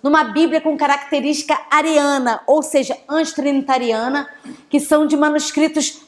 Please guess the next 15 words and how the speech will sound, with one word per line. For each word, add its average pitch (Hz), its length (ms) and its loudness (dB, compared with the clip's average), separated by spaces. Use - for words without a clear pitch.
alexandrinos, 302 1160 2
não 320 260 2
fiéis, 269 720 0
como, 285 240 2
por 285 160 2
exemplo, 285 600 -2
a 269 100 0
Bíblia, 269 480 0
a 240 100 0
Bíblia 294 460 0
de, 262 420 -4
dos 220 200 -6
Testemunhos 269 580 2
de 254 140 0
Jeová. 240 600 0